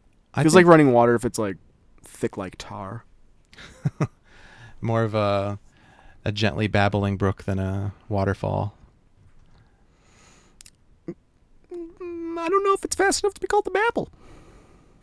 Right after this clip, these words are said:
Speaker 1: <laughs> All right. I'm not sure what speed a babble is exactly, but
Speaker 2: So what would you give it
Speaker 1: Uh,
Speaker 2: to?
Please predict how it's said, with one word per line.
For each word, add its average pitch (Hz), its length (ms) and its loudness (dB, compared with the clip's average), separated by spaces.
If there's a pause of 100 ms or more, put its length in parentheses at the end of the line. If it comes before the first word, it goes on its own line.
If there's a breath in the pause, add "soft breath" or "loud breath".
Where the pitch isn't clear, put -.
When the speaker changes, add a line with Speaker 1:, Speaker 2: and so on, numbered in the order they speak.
Speaker 1:
<laughs> - 240 -10
All - 320 -2 (160)
right. - 480 -4
I'm 117 120 -2
not 127 120 -2
sure 123 140 -2
what 117 160 0
speed 110 260 -4
a 107 40 -4
babble 98 440 -4
is - 180 -12
exactly, 95 540 -10
but - 120 -8 (180)
Speaker 2:
So 165 200 10
what 170 240 6
would 185 140 4
you 175 60 2
give 190 160 10
it - 60 2
Speaker 1:
Uh, - 40 -2
Speaker 2:
to? 123 260 2